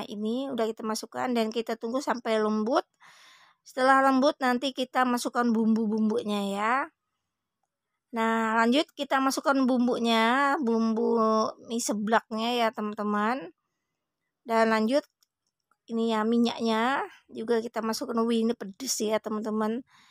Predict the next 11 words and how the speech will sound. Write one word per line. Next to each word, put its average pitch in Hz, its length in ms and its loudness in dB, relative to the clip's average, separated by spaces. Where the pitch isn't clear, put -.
Karena 226 240 -2
cabenya 226 480 -2
semua 214 240 -2
kita 214 320 -6
masukin 208 400 -6
tadi 202 320 -2
ya. - 320 -4
Lanjut 240 320 2
kita 220 320 -2
aduk 226 160 -2
rata 302 560 2